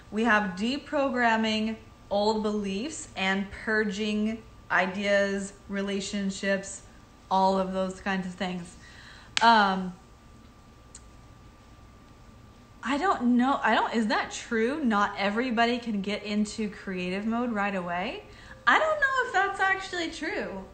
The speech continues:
I don't know if that's actually true. <clears throat> I would say it's, like, really important to look at your stories around why you think you can't get into creative mode right away, because that happens for all of us who write Instagram posts. You know, it's like,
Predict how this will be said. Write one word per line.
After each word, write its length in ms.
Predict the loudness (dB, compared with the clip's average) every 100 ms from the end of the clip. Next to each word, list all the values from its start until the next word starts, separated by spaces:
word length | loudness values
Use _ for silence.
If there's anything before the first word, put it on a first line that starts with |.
| 0
I 120 | 2
don't 200 | 2 2
know 140 | 0
if 100 | 0
that's 200 | -2 -2
actually 340 | -2 -4 -4 -6
true. 440 | -4 -4 -4 -4 -10 -8
<clears throat> 400 | -4 0 2 0 -2 -12 -20 -20 -8 4
I 120 | 4
would 180 | 4 2
say 200 | 0 0
it's, 140 | 2
like, 120 | 0 0
really 260 | 0 0 2
important 420 | 0 0 -2 -2
to 60 | -4
look 240 | -4 -4
at 60 | -6
your 160 | -6
stories 560 | -6 -4 -4 -4 -2 0
around 260 | 0 0
why 240 | 2 2 2
you 140 | 0
think 280 | -4 -6 -4
you 60 | -6
can't 480 | -2 0 2 0
get 100 | -2
into 200 | 0 -2
creative 340 | -2 -2 0 2
mode 220 | 2 2
right 160 | 2 2
away, 340 | 2 0 -2 -12 -18 -18 -6
because 300 | 4 6 8
that 160 | 8 8
happens 360 | 6 4 0 2
for 100 | 4
all 220 | 4 4
of 80 | 0
us 220 | -2 -4
who 80 | 0
write 220 | 2 4
Instagram 560 | 2 -2 -4 -6 -6 -4
posts. 380 | -6 -6 -8
You 80 | -4
know, 220 | -2 0 0
it's 220 | -2 0
like, 260 | 2 0